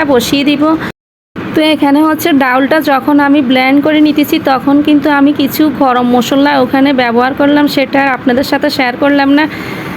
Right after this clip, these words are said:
তো সেজন্য এখন বলে দিলাম, গরম মশলা দিলে এর টেস্টটা কিন্তু অনেক ভালোই আসে। তো আমি সবসময় এই ডাউলটা রান্না করলে একটু গরম মশলা দিয়ে থাকি। তো এখন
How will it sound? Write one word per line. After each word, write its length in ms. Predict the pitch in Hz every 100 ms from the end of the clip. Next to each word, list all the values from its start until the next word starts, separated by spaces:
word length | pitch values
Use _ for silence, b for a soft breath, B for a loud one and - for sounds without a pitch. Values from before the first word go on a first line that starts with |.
| -
তো 100 | 302
সেজন্য 440 | - 311 320 302 311
এখন 280 | 285 277 302
বলে 240 | 294 269 254
দিলাম, 280 | 269 277 285
গরম 260 | 262 262 254
মশলা 380 | 254 - 285 285
দিলে 300 | 277 277 285 294
এর 160 | 285 -
টেস্টটা 360 | 254 240 - 294
কিন্তু 260 | 294 277
অনেক 220 | 294 277 277
ভালোই 400 | 254 247 254 294
আসে। 280 | 285 277 311 320 B B B B B -
তো 80 | 302
আমি 200 | 285 285
সবসময় 540 | 311 294 262 - 285 302
এই 100 | 277
ডাউলটা 440 | 269 254 254 247 285
রান্না 340 | 269 247 254
করলে 280 | 254 285 285 302
একটু 240 | 233 302 285
গরম 280 | 269 240 240
মশলা 400 | 240 277 269 285
দিয়ে 260 | 254 247 254
থাকি। 340 | 277 277 294
তো 100 | 294 302
এখন 260 | 277 302